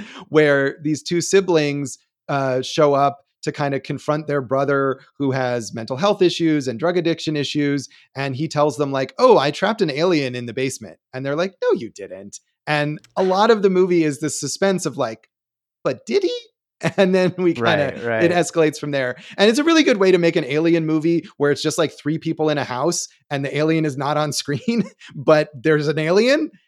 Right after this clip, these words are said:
Speaker 1: And, uh, you know,
Speaker 2: Right,
Speaker 1: he's good at,
Speaker 2: right.
Speaker 1: very innovative in those ways. He's made a lot of interesting films. So another one that probably a lot of not, people have not seen. So.
Speaker 2: Yeah, I've never seen it, but, um, I,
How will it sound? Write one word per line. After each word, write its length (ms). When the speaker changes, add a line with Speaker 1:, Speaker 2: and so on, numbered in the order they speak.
Speaker 1:
And, 320
uh, 240
you 100
know, 140
Speaker 2:
Right, 80
Speaker 1:
he's 160
good 160
at, 100
Speaker 2:
right. 160
Speaker 1:
very 340
innovative 440
in 80
those 200
ways. 240
He's 140
made 140
a 80
lot 140
of 40
interesting 380
films. 340
So 120
another 220
one 120
that 120
probably 180
a 40
lot 120
of 40
not, 140
people 220
have 100
not 200
seen. 360
So. 340
Speaker 2:
Yeah, 320
I've 180
never 200
seen 300
it, 160
but, 200
um, 360
I, 180